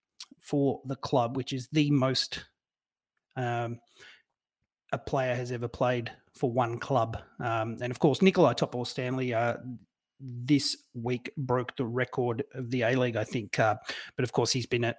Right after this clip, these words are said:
multiple clubs. Now, I just wanted to revisit this very briefly because I forgot to mention this last week. And Lee Broxham has done this for a club that has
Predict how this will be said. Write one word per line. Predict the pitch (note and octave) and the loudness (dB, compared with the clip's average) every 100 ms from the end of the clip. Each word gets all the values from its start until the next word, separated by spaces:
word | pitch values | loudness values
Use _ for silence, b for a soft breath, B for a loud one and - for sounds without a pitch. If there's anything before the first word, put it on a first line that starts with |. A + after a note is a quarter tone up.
| - | 0
multiple | E3 A#2+ - B2 A2+ | 2 2 0 -4 -2
clubs. | - D#3+ B2 E3+ | 10 10 10 6
Now, | D#3 D#3 B B B B | 4 4 B B B B
I | - | -2
just | G3+ - | 0 6
wanted | G#4 A4 | 6 10
to | A3+ D#3+ - - | 10 10 4 -8
revisit | - F#3 F3 F3 E3 | 4 8 10 10 8
this | D#3+ | 4
very | C3+ E3+ E3 | 6 8 8
briefly | D3 D3+ D#3 D#3 | 8 4 6 4
because | D3 F3 D#3 - B B B _ _ _ _ - - b _ _ _ _ - | 6 6 6 4 B B B _ _ _ _ -4 -4 b _ _ _ _ -4
I | F3 | 4
forgot | A#3+ C4+ | 6 10
to | G#3 | 10
mention | E3+ E3 E3 | 10 10 6
this | C#3+ C#3+ | 4 2
last | A2 A2 | 2 0
week. | - G#2 - | -4 -6 -4
And | D3 D3 - B B B _ _ _ _ - - | -2 -2 -4 B B B _ _ _ _ -20 -8
Lee | F#3+ C4+ D#4+ | 4 6 8
Broxham | F4 - - C4 | 6 4 8 8
has | G3 D#3+ | 10 4
done | C#3+ - D#3 E3+ | 4 4 6 8
this | D3+ G#2 - - - B _ _ _ - | 6 0 -4 -4 -6 B _ _ _ -12
for | - E3+ | 0 0
a | |
club | D#3+ - F#3 E3+ D3+ | 0 2 6 6 4
that | E3+ | 0
has | - D#3+ D3+ | 0 0 0